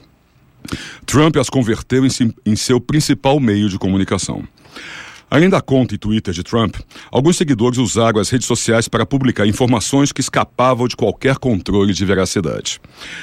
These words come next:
Pa-, para Gabriel Kahn, professor da Escola de Jornalismo da Universidade da Carolina do Sul, desse modo começaram a circular contradições e mentiras, que se instalaram no ecossistema midiático.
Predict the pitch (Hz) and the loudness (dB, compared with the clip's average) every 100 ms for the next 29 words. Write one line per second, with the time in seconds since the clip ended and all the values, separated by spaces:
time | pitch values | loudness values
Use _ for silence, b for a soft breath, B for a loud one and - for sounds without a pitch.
0 | B B - 127 - 127 120 117 110 117 | B B 2 2 2 0 0 2 2 2
1 | 120 - 123 98 76 B B B - 113 | 2 0 0 0 -4 B B B -6 -2
2 | 131 113 - 143 117 - 127 113 101 135 | 0 2 2 2 2 0 0 2 0 2
3 | 135 107 107 107 98 98 101 - 98 95 | 2 2 2 2 2 2 2 0 -2 0
4 | 95 87 87 73 87 - 113 73 B B | 0 0 0 -2 -2 0 0 0 B B
5 | B B - 107 165 208 - 113 110 113 | B B -12 0 2 2 2 2 2 0
6 | 117 117 123 113 95 - 135 127 131 131 | -2 -2 0 0 -2 -2 0 2 2 0
7 | B B B B 110 101 180 160 131 110 | B B B B -4 0 2 2 2 2
8 | 135 123 123 - - 131 131 127 - 80 | 0 0 0 0 0 2 4 2 0 -6
9 | - - - _ B B - 113 131 - | -8 -10 -12 _ B B -4 -2 0 0
10 | 127 95 107 120 120 110 104 - 139 - | 0 2 4 4 4 2 0 0 0 -2
11 | - 117 - 101 98 95 95 92 71 - | -6 -6 -2 0 2 2 0 0 -2 -6
12 | - - | -12 -14